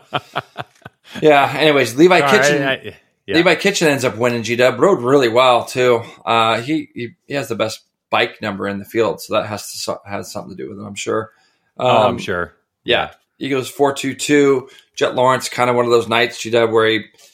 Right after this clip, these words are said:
Speaker 2: he fell over a few times. You know, uh, he ends up going three six one in the s-, in the race. He finished sixth. He had to come from dead last,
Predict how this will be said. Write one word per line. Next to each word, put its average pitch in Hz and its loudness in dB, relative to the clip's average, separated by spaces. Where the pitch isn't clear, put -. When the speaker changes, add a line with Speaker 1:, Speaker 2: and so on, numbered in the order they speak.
Speaker 2:
he 120 -10
fell 131 2
over 120 4
a 117 0
few 120 -8
times. 120 -2
You 107 -10
know, 104 -4
uh, 104 -2
he 127 -6
ends 147 2
up - -2
going 123 0
three 127 -6
six - -4
one 117 0
in 117 -6
the 113 -4
s-, - -10
in 117 -6
the 113 -4
race. 131 0
He 127 -8
finished 113 -6
sixth. 127 -4
He 113 -2
had 104 -2
to 101 -14
come 113 -8
from 104 -14
dead 110 -6
last, 110 -2